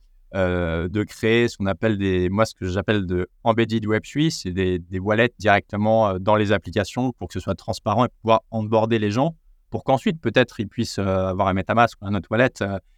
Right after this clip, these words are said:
mais en tout cas, onboarder les gens sur des expériences Web trois pour qu'ils puissent découvrir, hein, ces expériences. C'est comme quand on crée n'importe quel produit.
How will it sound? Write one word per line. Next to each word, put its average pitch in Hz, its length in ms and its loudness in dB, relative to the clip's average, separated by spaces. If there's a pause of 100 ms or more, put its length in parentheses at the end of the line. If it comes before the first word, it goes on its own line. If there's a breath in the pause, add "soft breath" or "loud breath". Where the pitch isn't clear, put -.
(200)
mais 110 80 -4
en 104 60 0
tout - 80 -12
cas, 151 180 4
onboarder 127 420 2
les 113 120 2
gens 117 160 -2
sur - 160 -10
des 101 100 -4
expériences 104 380 -6
Web 98 120 -6
trois 127 220 0
pour - 180 -14
qu'ils 95 340 -2
puissent - 220 -18
découvrir, 123 500 2
hein, 120 40 0
ces - 140 -8
expériences. 131 340 0
C'est - 60 -20
comme 123 200 0
quand - 180 -8
on 110 60 -8
crée 110 200 -2
n'importe 113 340 2
quel 107 140 -6
produit. 127 400 -4